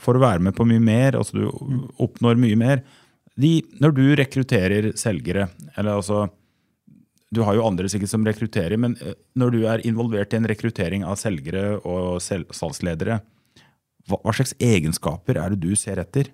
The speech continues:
Speaker 2: Ja, jeg tror, jeg tror de som lykkes,
Speaker 1: Ja.
Speaker 2: bare for å snakke om de først,
Speaker 1: Ja.
Speaker 2: så er det, eh, de, det som alltid må ligge i, i, i bunn, er jo at du er, at du er, eh,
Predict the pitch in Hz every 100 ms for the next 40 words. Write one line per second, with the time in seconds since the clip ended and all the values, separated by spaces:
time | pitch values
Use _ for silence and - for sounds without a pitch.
0 | _ _ _ _ _ _ _ _ _ _
1 | _ _ - - - - _ _ _ -
2 | 139 175 180 170 180 190 165 160 196 196
3 | 190 - 208 - - - 110 139 156 170
4 | 165 151 143 156 180 - - - 156 156
5 | - _ - 160 127 139 151 147 147 147
6 | 143 139 143 143 - - - 135 131 135
7 | - - - - _ _ 147 143 151 139
8 | 123 120 143 143 113 120 135 135 131 131
9 | 131 131 131 131 - - 139 143 135 151
10 | 156 104 98 120 127 127 123 104 110 117
11 | 120 - _ - 135 - - - - -
12 | 107 113 113 117 113